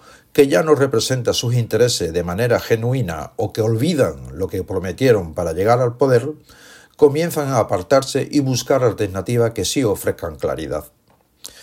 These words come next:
Este vacío de liderazgo no solo afecta a los individuos, sino que pueden generar un clima de apatía generalizada donde la política se percibe como algo lejano y distante,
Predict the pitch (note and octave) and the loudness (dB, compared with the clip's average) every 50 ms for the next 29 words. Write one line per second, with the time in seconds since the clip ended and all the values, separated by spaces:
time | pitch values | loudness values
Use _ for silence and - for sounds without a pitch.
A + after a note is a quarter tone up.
0 | - - - - - - _ _ _ - - - - - A3+ - B2 - - - | -20 -20 -20 -20 -20 -20 _ _ _ -4 -2 -2 4 4 4 4 4 2 4 4
1 | D3+ C3+ A2+ F#2 G#2 G2+ F#2 F2+ A#2+ D3+ E3+ D#3+ C3+ A#2+ A2+ G#2+ G#2+ A2+ G#2 G#2 | 4 4 4 4 2 0 0 0 -2 2 2 4 6 6 4 4 2 0 0 0
2 | A2+ - - A#2+ C3 E3 D#3 - - F#3 F3+ D#3 C3+ C3 - D#3 C#3+ - - C#3 | 0 0 0 0 0 0 0 0 0 2 4 2 2 4 2 0 0 2 2 2
3 | C3 C3 B2+ B2+ C3 B2+ B2+ B2+ C3+ F3 F3 - F#2+ F2 - - - - - B2 | 2 2 2 0 0 0 0 0 0 0 -2 -2 -4 -8 -8 -10 -10 -4 -2 0
4 | A#2+ A#2 A2+ - B2 A#2 - E3+ D#3 E3 D#3 C3+ - D3 B2+ A#2+ A2+ B2+ C3 B2+ | 0 0 0 -2 -4 -2 -2 0 2 2 2 2 0 -2 -2 0 2 4 4 2
5 | C3 B2+ A2+ G2 - C#3+ C#3+ C3+ C3+ C3 B2+ A2 G#2 F#2+ F2+ - F#2 E2+ - B2+ | 2 -2 -4 -4 -2 -2 -2 0 0 -2 0 2 2 0 2 0 -2 -4 -2 0
6 | B2 A#2 G#2 - A2 F#2 F2 E2+ E2 E2 E2 E2 - - A2+ A#2 A#2 A2 F#2 F#2 | 0 0 2 0 -2 -4 -4 -2 -2 -2 -4 -4 -2 0 0 2 2 0 -2 -2
7 | F2+ F2 F2 E2+ E2+ - - A2 D3+ E3+ D#3+ E3 D#3 - C#3+ B2+ - B2+ - - | -2 -2 -2 -2 -2 -2 0 0 0 0 0 -2 -2 -2 -2 0 0 -2 -2 -2
8 | - - - C#3 B2+ C#3+ C3+ C3+ - F2 F2+ F#2+ F2+ A2 C#3 D3 C#3 C3+ C#3 A#2+ | -4 -4 -4 0 2 2 2 2 -4 -6 -4 -2 2 2 2 2 2 0 0 0
9 | A2+ G2+ F#2+ - - A#2+ A2+ A2+ A2 A2+ G#2+ F#2+ G#2+ G2+ - - - B2+ C3 A#2+ | 0 -2 -4 -4 -4 -4 -4 -4 -4 -6 -6 -6 -6 -6 -6 -4 -4 -4 -4 -4
10 | A#2+ C3 C#3 C#3 | -6 -8 -12 -14